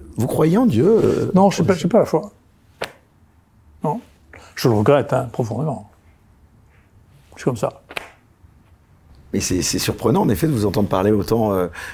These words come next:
Speaker 1: de, de foi, comme vous disiez. Euh, c'est, euh, encore une fois, je, je le redis, c'est, quand on est un grand scientifique, on peut, on peut être, euh, croyant, pratiquant, c'est tout à fait, euh, conciliable.
Speaker 2: Ah oui, oui, bien sûr, oui, bien sûr,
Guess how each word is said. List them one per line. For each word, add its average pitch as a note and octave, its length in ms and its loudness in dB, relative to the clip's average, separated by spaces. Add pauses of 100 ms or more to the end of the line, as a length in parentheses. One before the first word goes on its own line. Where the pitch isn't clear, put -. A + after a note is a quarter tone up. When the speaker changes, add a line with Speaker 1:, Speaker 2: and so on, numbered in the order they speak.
(140)
Speaker 1:
de, E2 380 0
de F2 200 -2
foi, - 280 -2
comme - 160 -2
vous F2 100 -2
disiez. A#2 400 2
Euh, G2 200 0 (440)
c'est, - 340 -4
euh, - 320 -2 (140)
encore G2+ 180 0
une G2 80 0
fois, E3+ 160 2
je, G#2 380 0
je F#2 100 0
le F#2 60 2
redis, G#2+ 260 2
c'est, G2 360 0
quand G2 260 -4
on A2 80 0
est - 20 2
un G#2 80 0
grand G#2+ 160 2
scientifique, A2+ 600 -2 (320)
on - 80 -6
peut, A#2+ 320 2 (240)
on - 20 -6
peut A2+ 200 0
être, A#2+ 260 -2
euh, E2 200 -2
croyant, F2+ 440 -2
pratiquant, G#2+ 560 -4
c'est - 160 -8
tout - 200 -6
à G#2 40 2
fait, A#2 180 -4
euh, G#2 180 -2
conciliable. - 460 -4
Speaker 2:
Ah A#2 80 2
oui, A3 300 8
oui, D#3 80 6
bien A#2 100 0
sûr, D#3+ 340 -6
oui, D3 220 -2
bien G#2+ 100 -6
sûr, D3+ 280 -6